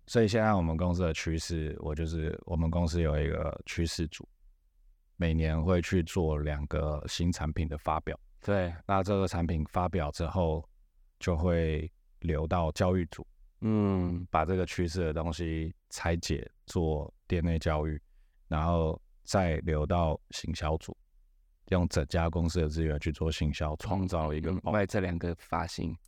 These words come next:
Speaker 1: 对，就可能像我当时做手刷染一样吧。但等于说，我现在把这样子的东西拆解成几个 step，
Speaker 2: 嗯。
Speaker 1: 然后让我的 team 去 run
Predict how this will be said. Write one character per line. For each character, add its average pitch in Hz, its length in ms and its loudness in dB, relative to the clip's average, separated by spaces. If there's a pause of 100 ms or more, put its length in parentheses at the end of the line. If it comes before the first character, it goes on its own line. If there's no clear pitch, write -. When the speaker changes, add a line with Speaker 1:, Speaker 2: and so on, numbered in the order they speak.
(100)
Speaker 1:
对， 82 200 -6
就 90 140 0
可 87 100 -2
能 80 100 -2
像 82 200 0
我 80 100 0
当 82 240 -2
时 73 480 -6 (640)
做 85 160 2
手 80 160 0
刷 78 180 0
染 73 180 0
一 76 60 -8
样 73 100 -6
吧。 71 140 -12 (580)
但 107 240 4
等 90 200 0
于 87 80 0
说， 98 300 2 (100)
我 82 180 -4
现 92 140 -2
在 92 60 0
把 73 300 -4 (260)
这 - 120 2
样 95 100 4
子 82 120 0
的 76 160 0
东 82 180 2
西 80 160 0
拆 92 340 -2
解 78 280 -2
成 71 360 -6 (600)
几 - 200 -4
个 73 140 0
step， 78 360 -2 (340)
Speaker 2:
嗯。 104 120 -6
Speaker 1:
然 101 40 -2
后 78 80 2
让 82 180 2
我 76 100 2
的 76 140 0 (320)
team 80 280 2
去 - 160 -2
run 76 260 0